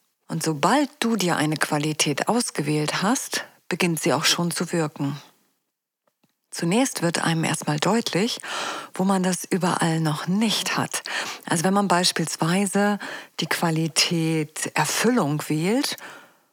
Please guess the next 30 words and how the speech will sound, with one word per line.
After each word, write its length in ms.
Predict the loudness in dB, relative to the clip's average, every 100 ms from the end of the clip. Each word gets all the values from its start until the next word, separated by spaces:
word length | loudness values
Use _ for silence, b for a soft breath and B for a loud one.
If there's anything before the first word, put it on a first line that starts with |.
| B _ _ -4
dann 460 | 2 2 2 2 2
wird 260 | 0 0 0
einem 200 | 2 2
erstmal 440 | 0 0 -2 -2
klar, 560 | -2 0 2 2 2 0
wo 100 | 0
man 260 | 0 -2
überall 680 | -2 -2 0 0 0 0 0
nicht 560 | 0 0 0 0 -4 -4
erfüllt 520 | -4 -2 -2 -2 -2
ist. 420 | -4 -4 -4 -6
Oder 320 | -2 0 -2 -4 B B B B
wenn 340 | 0 2 2
man 480 | 0 0 0 0 -4 -6 B B -4
glücklich 580 | 2 2 2 0 0 0
nimmt 460 | 0 0 0 0 0
als 220 | -2 -2
Qualität, 720 | -2 0 0 0 0 0 2
dann 180 | 0 0
wird 160 | 0
einem 220 | 0 2 0
erstmal 280 | 0 -2
klar, 300 | -2 -2 -2
wo 60 | 0
man 180 | 0 -2
das 160 | -2
überall 400 | -2 -2 -2 -2
nicht 400 | 0 0 -2 -2
ist. 340 | -4 -4 -4 -4
Oder 220 | -2